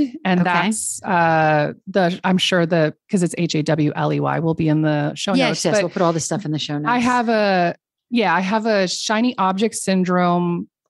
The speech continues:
Speaker 1: like, kind of assessment that you can download and see and, like, help you discern, is this a shiny object or an awesome opportunity?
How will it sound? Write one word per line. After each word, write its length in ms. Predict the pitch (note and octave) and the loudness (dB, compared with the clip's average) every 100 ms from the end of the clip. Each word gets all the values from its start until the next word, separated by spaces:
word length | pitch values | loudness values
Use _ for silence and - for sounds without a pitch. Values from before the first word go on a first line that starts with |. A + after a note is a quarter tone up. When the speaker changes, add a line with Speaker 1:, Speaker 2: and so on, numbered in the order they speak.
| _ _ F#3 | _ _ -4
Speaker 1:
like, 160 | - | -4
kind 240 | - G#3 G#3 | -4 0 2
of 80 | |
assessment 800 | F#3+ - - F3 - C4+ D#4 D#4 | 0 -2 -2 -2 0 2 2 0
that 140 | A#3 G#3 | 0 0
you 100 | G#3 | 0
can 160 | G#3 | 0
download 580 | F#3 E3 F3+ F#3+ F#3 F#3 | 2 2 2 4 2 2
and 220 | G3+ G#3 G#3 | 2 0 0
see 400 | - A#3+ A3+ G#3+ | -2 0 2 2
and, 140 | A#3+ | 2
like, 200 | B3 G3 - - - - | 0 -2 -8 -20 -20 -4
help 240 | D#4 E4 | -4 0
you 100 | D4 | -2
discern, 800 | A#3 A3+ - - B3 F#3 D#3 E3 | 0 -2 -4 -2 0 2 2 0
is 300 | G#3 B3+ B3+ | 0 0 0
this 220 | C4+ D4+ E4+ | 0 0 -2
a 80 | |
shiny 460 | D#4+ - A#3 A3 A#3+ | -4 -2 0 2 2
object 520 | F3+ E3+ F3 G3+ G#3 - | 0 0 2 0 0 -2
or 100 | E3+ | -2
an 80 | - | -2
awesome 380 | D#3+ E3 F3+ E3 | -4 -4 -4 -4
opportunity? 840 | D3+ D#3+ - D#3 D3+ - - | -2 -4 -6 -4 -4 -8 -14